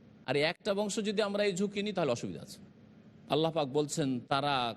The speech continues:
এই ষড়যন্ত্রের সলা পরামর্শ করেছে, ফাইন্না মুবরেমুন, আমিও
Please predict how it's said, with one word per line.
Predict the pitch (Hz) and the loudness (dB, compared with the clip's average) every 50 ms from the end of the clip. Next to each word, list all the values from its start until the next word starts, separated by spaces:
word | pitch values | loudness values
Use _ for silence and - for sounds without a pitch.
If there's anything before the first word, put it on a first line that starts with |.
| - - | -6 -6
এই | 139 143 147 143 | -4 -2 0 0
ষড়যন্ত্রের | 135 - - 143 139 147 135 151 151 156 143 - 170 147 147 143 | 0 0 0 0 0 2 0 0 0 0 -2 0 2 2 2 2
সলা | 139 - 131 120 139 147 | 2 0 0 0 0 0
পরামর্শ | - 165 165 170 180 180 170 - | 0 -2 -2 -2 -2 -2 -4 -4
করেছে, | 202 190 214 196 208 196 - 226 202 | -4 -2 -2 -2 -2 -2 -2 -4 -4
ফাইন্না | - - 151 147 170 175 170 160 156 | -2 0 0 0 2 2 2 2 2
মুবরেমুন, | 151 156 151 135 135 131 120 120 117 117 110 | 2 2 2 2 2 2 2 0 0 -2 0
আমিও | 98 113 123 123 120 131 147 175 196 196 185 151 131 147 180 | 0 0 0 2 2 2 4 4 4 4 4 2 2 0 -2